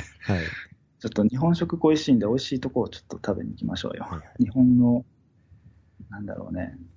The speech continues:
Speaker 1: 焼き鳥とかね。
Speaker 2: 焼き鳥いいね。焼き鳥いいね。
Speaker 1: 焼き鳥ないでしょうからね。
Speaker 2: ないね。
Speaker 1: うん。
Speaker 2: 日本食あるけど、あんま美味しくないんだよね、こっ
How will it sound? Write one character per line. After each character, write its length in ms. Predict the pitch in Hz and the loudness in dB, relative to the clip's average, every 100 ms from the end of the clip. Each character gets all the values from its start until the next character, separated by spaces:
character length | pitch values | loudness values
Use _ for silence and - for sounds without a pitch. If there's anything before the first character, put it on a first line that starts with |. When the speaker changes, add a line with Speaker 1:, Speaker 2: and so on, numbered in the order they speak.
| _ _ - - - - - - - - - | _ _ -20 -18 -14 -10 -10 -10 -12 -14 -6
Speaker 1:
焼 180 | - 120 | -2 0
き 120 | 113 | 2
鳥 200 | 104 - | 2 2
と 100 | 113 | 0
か 120 | 110 | 0
ね。 200 | 131 214 - _ _ _ _ _ _ _ | 0 0 -4 _ _ _ _ _ _ _
Speaker 2:
焼 160 | - - | -10 -6
き 120 | - | -2
鳥 340 | 101 113 123 | 2 4 4
い 20 | 139 | 4
い 20 | |
ね。 500 | 135 147 156 160 - - - - - _ - | 4 4 4 2 -2 -12 -14 -12 -16 _ -6
焼 280 | 143 - | -6 -6
き 0 | - | -10
鳥 260 | - 165 | -4 0
い 160 | 170 170 | 4 4
い 20 | |
ね。 220 | 131 131 131 | 6 4 2
Speaker 1:
焼 140 | 101 | -2
き 60 | - | -4
鳥 220 | 113 101 | -2 0
な 140 | 107 | 2
い 60 | 127 | 2
で 80 | 87 | 2
し 100 | - | 0
ょ 40 | |
う 40 | - | -2
か 140 | 80 | -6
ら 100 | 80 | -8
ね。 200 | 90 92 85 - - - - _ _ _ _ _ _ _ _ | -6 -6 -8 -4 0 0 -4 _ _ _ _ _ _ _ _
Speaker 2:
な 320 | 101 98 101 107 | -2 2 2 2
い 120 | 113 | 2
ね。 720 | 107 110 120 131 139 82 76 | 2 2 2 2 2 -2 -6
Speaker 1:
う 40 | |
ん。 120 | 71 69 - _ _ _ _ _ _ _ _ _ _ _ - | -12 -16 -20 _ _ _ _ _ _ _ _ _ _ _ -6
Speaker 2:
日 80 | 127 | -2
本 160 | 165 | 2
食 460 | 208 190 175 170 156 | 2 2 4 4 4
あ 100 | 165 | 0
る 100 | 170 | -2
け 120 | - | -4
ど、 80 | - | -8
あ 40 | |
ん 40 | - | -6
ま 60 | |
美 40 | 165 | -6
味 80 | - | -8
し 60 | |
く 100 | - | -4
な 80 | 285 | 0
い 60 | 190 | 2
ん 60 | |
だ 80 | - | 0
よ 60 | - | -2
ね、 280 | 127 175 | -8 -8
こ 80 | |
っ 20 | 175 | -10